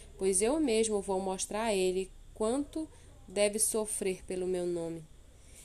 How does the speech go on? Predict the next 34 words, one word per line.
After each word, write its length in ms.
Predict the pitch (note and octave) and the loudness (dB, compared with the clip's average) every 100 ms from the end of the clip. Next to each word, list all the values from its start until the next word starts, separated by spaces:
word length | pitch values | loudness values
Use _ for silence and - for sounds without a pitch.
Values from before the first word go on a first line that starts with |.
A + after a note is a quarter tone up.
| - | -8
Então 360 | - G3 G3 F#3+ | 2 2 2 2
Ananias 540 | F#3+ F#3+ F#3 F#3 G3 | 2 4 4 2 0
foi, 420 | - - F#3+ B3 A#3 | -2 -2 0 0 0
entrando 420 | F#3 F#3 F#3 F#3 | -2 -2 0 2
na 180 | F#3 F#3 | 0 -2
casa, 520 | - F#3 G#3+ A#3 G#3 | -4 0 2 2 2
impôs 460 | G3 F#3+ G3+ G#3 | 0 0 0 2
as 140 | G#3 G3+ | 2 2
mãos 260 | G3+ F#3+ | 0 0
sobre 280 | G#3 G3 F3+ | 0 -2 4
Saulo 380 | F#3 G3+ F#3 G3+ | 6 6 4 2
e 80 | G#3 | 0
dizendo: 560 | G3 F#3+ F#3 F3+ F3+ - - - - - - | 0 0 0 0 -2 -8 -16 -18 -18 -18 0
"Saulo, 600 | - - G#3+ A#3+ A#3 G3 | 6 8 8 6 4 -2
irmão, 560 | - A3+ G#3 G#3+ A#3 G#3 - - - - | 0 0 2 2 4 0 -4 -20 -20 -16
o 80 | - | -2
Senhor 380 | A3+ A3+ G#3 A#3+ | 4 6 6 6
Jesus, 460 | C4 B3+ G#3 A#3 - | 6 2 2 2 2
que 80 | |
apareceu 460 | G#3 G3 G3 G3+ A3+ | 0 0 6 6 6
a 40 | |
você 360 | A3 G#3 G#3 G#3+ | 2 2 2 2
no 120 | G#3+ | 0
caminho 380 | G#3 G3 F#3+ G3 | 0 0 0 0
para 240 | F#3+ F#3 | -2 -2
cá, 340 | F3+ - G3 A#3+ | -4 -4 -4 0
me 180 | A#3 G#3+ | 2 2
enviou 500 | F#3+ G3+ F#3+ B3+ C4 - - - | 2 2 2 2 -2 -14 -18 -4
para 180 | G#3+ A3 | -2 -2
que 140 | A3 | -2
você 340 | G3+ G#3+ G#3 G#3 | -2 2 4 2
volte 400 | F#3 F#3+ G#3 A3+ | 0 -2 0 -2
a 60 | |
ver 420 | G3+ F3+ G3 A3+ | -2 0 2 2